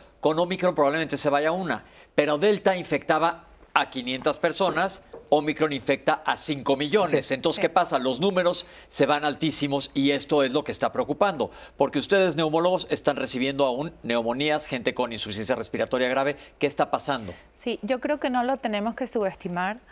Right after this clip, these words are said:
Speaker 3: Eh, sí son síntomas muy leves, posiblemente inicialmente, pero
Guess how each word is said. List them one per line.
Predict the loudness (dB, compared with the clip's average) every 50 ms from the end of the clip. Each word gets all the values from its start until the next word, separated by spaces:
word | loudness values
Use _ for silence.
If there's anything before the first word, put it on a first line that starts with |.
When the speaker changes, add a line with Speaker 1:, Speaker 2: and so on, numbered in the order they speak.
| -20 -20 -20 -20 -20 -20 -20 -20 _ _
Speaker 3:
Eh, | -6 -2 -2 0 0 -2 -2
sí | -2 -2 -2 -2
son | 0 -2 -2 -2
síntomas | -2 -2 -2 -2 0 -2 -2 -2 -2 -2
muy | -2 -2 -2 0
leves, | 0 0 0 2 0 0 -2 -4 -8 -14 -16 _ -4
posiblemente | -4 -4 -2 -2 -4 -2 -2 -2 -2 -2 -2 -4 -2 -2 -2 0 0 0 0 -2 -2
inicialmente, | -4 -6 -6 -6 -6 -4 -4 -4 -2 -2 -4 -4 -4 -4 -6 -4
pero | -2 0 0 0 2 0 -2 -2